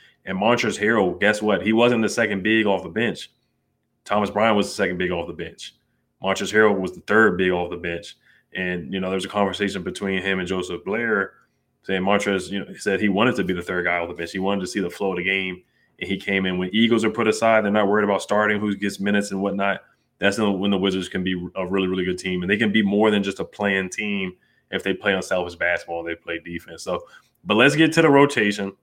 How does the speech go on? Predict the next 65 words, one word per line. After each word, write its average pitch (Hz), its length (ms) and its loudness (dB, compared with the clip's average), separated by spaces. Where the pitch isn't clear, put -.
I 98 80 -6
know 104 180 6
a - 20 6
lot 107 160 8
of 117 60 4
guys, 113 500 4
I 104 60 -6
know 98 240 2
a - 20 0
lot 101 220 4
of 110 60 -2
you 107 100 -2
guys 104 240 2
wanna 98 140 -4
talk 107 100 -2
about, 95 140 -2
K 147 140 6
C 143 120 2
P 127 140 4
had 113 100 2
a 98 60 0
solid 90 260 -2
game 90 160 -2
too. 90 160 -10
We're 95 60 0
gonna 113 120 2
talk 110 200 2
about 101 160 2
individual 101 440 0
performances, 98 680 -6
and 98 80 -4
we're 101 80 2
gonna 101 120 4
talk 101 240 2
about, 92 340 4
um, 92 260 -2
the 92 80 -4
rotation 101 440 0
as 95 80 -4
well. 98 160 4
I 92 80 4
know 95 120 0
a 92 40 2
lot 98 160 6
of 95 100 -2
people 98 220 -2
are 92 80 -2
not 95 200 2
happy 98 340 2
about 92 320 0
Denny 101 260 2
not 101 240 -2
playing. 104 440 -4
Davis 92 240 2
Bertans 95 420 0
did 98 100 0
not 92 200 0
play, 98 200 -2
or 95 120 -2
Denny 117 320 4
did 107 280 4
play 101 160 2
into 98 140 -4
the 95 60 -2
la-, 90 200 -6